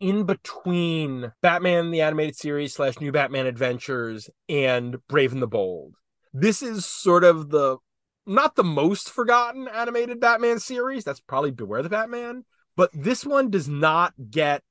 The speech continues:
the love that either of those other series gets.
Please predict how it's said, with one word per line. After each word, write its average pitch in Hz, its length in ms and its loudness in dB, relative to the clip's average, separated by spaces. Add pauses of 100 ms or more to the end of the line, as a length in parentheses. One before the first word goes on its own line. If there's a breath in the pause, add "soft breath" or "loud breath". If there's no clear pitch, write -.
(160)
the 160 180 2
love 151 580 2
that 139 160 -2 (100)
either 151 440 2
of 131 140 0
those 127 220 0
other 120 220 -2
series 104 520 -10
gets. - 560 -12